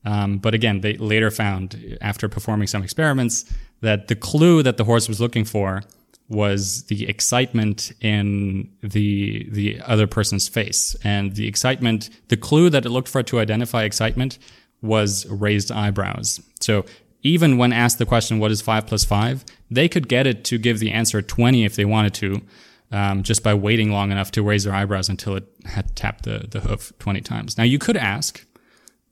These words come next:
isn't that evidence of intelligence, though, that it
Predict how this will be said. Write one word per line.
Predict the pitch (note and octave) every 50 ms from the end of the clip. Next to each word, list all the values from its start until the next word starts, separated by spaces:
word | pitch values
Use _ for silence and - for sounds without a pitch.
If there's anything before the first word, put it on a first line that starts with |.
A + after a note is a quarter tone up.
| _ _ -
isn't | E3 F3 F#3 F#3+ G#3 F#3 -
that | C3 B2+ C#3+ C#3+ B2+ A2+ - _ _ _ _ _ _ _ _ _ _ _ _ _ _ _ _ - - _ _ _ _ _ -
evidence | C#3 C3+ C3+ C#3 C3 A2+
of | A#2+ G#2+
intelligence, | A2 G#2+ - F#3+ A3+ F#3 A#2+ G#2 F#2+ F2 -
though, | - F#2+ F2+ F2
that | F2+ G#2 G2+ G#2
it | G#2 G2 - -